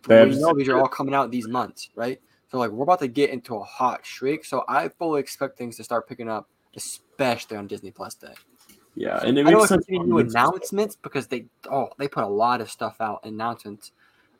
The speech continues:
Speaker 1: on Star Wars Celebration. Who knows? They probably, they probably still can, but I definitely do expect a trailer or two on Disney Plus Day.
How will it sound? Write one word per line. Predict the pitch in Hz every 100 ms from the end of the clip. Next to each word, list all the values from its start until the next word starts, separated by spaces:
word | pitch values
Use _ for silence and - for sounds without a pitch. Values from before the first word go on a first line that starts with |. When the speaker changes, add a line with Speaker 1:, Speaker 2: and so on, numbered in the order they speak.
| _
Speaker 1:
on | 113 107 101 95
Star | 120
Wars | 117 -
Celebration. | 104 113 120 160 156 _ _
Who | 175
knows? | 143 147 _
They | 139
probably, | 151 139 151 156 - -
they | 143 -
probably | - 143 147
still | 147 156
can, | - 123 123 - _ _ -
but | 151 135 -
I | 131
definitely | 139 139 143
do | 135
expect | 127 -
a | -
trailer | - 117 104 104
or | 113 113
two | - 110 - _ _ _ -
on | -
Disney | 104 101
Plus | - -
Day. | -